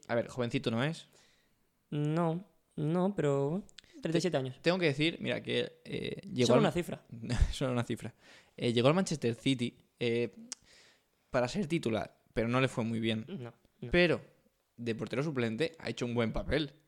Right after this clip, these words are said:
Speaker 1: Y en prácticamente muchas copas que ha ganado el City, eh, ha tenido, eh, actuaciones de mérito. O sea, yo creo que para ser suplente en el City hay que tener mucha calidad.
Speaker 2: Sí, hay que tener calidad, pero es verdad que su rendimiento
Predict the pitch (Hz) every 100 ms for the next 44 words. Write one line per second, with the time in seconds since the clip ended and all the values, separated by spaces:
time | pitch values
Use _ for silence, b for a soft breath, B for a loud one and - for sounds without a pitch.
0 | _ _ - 123 117 117 120 117 127 139
1 | 135 127 123 - - 127 139 147 127 -
2 | 143 120 117 123 123 123 117 139 139 196
3 | - b b b - 110 113 117 117 120
4 | 123 - - 78 76 - _ - 117 101
5 | - 117 - 117 - 123 135 143 117 156
6 | 143 117 123 117 - B B B B B
7 | B - 127 120 135 156 131 117 117 127
8 | 123 131 135 131 131 123 120 117 - 123
9 | 151 - - 120 117 120 120 123 117 117
10 | 143 110 104 131 - b b b - 160
11 | 123 120 123 135 131 135 147 - 151 139
12 | 135 131 127 139 139 156 147 131 b b
13 | b b b _ _ _ - - 151 151
14 | 147 160 165 185 180 180